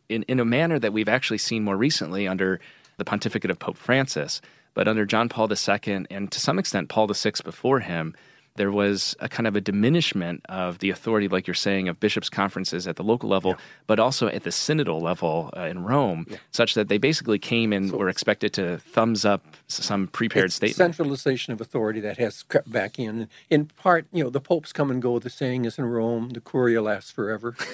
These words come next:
Speaker 1: <laughs>
Speaker 2: because they're the functionaries, the, the actual doers of things. And they're ensconced in their, their ways and, and their membership of their, their congregations. And so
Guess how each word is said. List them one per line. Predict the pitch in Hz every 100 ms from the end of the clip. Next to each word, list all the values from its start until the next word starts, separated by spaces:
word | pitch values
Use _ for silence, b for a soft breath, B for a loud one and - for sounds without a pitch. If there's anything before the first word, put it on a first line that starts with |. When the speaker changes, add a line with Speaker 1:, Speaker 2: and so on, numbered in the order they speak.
| 170
Speaker 1:
<laughs> | - 156 147
Speaker 2:
because | 147 - 135 131 135 135 185
they're | 156 147 147 151
the | 156
functionaries, | 156 120 - 123 113 110 117
the, | - 110
the | 120 110
actual | 135 107 - 120 117 117 -
doers | 110 113 117 113
of | 110
things. | - 110 120 - b b b b -
And | 135 120
they're | 160 123 135 131 135 -
ensconced | 123 - 131 113 113 -
in | 110
their, | 107 95 123
their | 127 117
ways | 107 117 107 104 - -
and, | 120 110 -
and | 120 107
their | 123
membership | 107 101 110 123 113
of |
their, | 101 - _ - -
their | 117
congregations. | 127 123 - 127 - 135
And | 131
so | 127 131 117